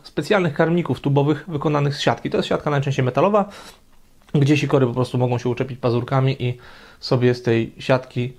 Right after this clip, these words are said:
e, z tego, z tego karmnika tubowego wyjeść te, te orzeszki bez większego trudu. Oprócz orzechów i nasion możemy oczywiście skorzystać z pokarmów gotowych.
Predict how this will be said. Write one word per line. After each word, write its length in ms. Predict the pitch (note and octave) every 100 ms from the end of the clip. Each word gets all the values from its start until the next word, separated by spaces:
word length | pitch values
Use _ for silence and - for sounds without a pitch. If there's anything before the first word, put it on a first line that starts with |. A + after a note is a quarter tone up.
| -
e, 540 | - B2 A#2 A2+ A2+ A2+
z 80 | -
tego, 320 | A#2 A#2 A2+
z 60 |
tego 260 | - A#2 A2+
karmnika 480 | A#2+ A#2 B2+ B2 A#2
tubowego 600 | B2 A2+ A2 A2+ A#2 A2+ - _ _
wyjeść 580 | - A#2+ B2 G#2 - - - - -
te, 220 | A2+ A2+
te 160 | A#2 A2+
orzeszki 480 | A2+ A2+ - A2+ - - - - _
bez 360 | C3 B2+ B2 - -
większego 480 | B2 A#2 A#2+ A2+ A2+
trudu. 360 | B2 A#2 D2+ - - - - - - - - -
Oprócz 480 | - G#3 A3+ G#3+ - - -
orzechów 640 | D#3+ G#3+ G#3+ F#3+ - D#3+
i 200 | D#3 D3+ -
nasion 560 | D3+ F#3+ G3 G#3+ G3 F#3+ - - - -
możemy 340 | F3+ E3+ E3+
oczywiście 360 | D#3 D#3 D#3 D3+
skorzystać 360 | D3 C#3 E3+
z 40 | D#3+
pokarmów 380 | D#3+ D3+ E3 F3+
gotowych. 480 | F#3+ D3+ G2+ -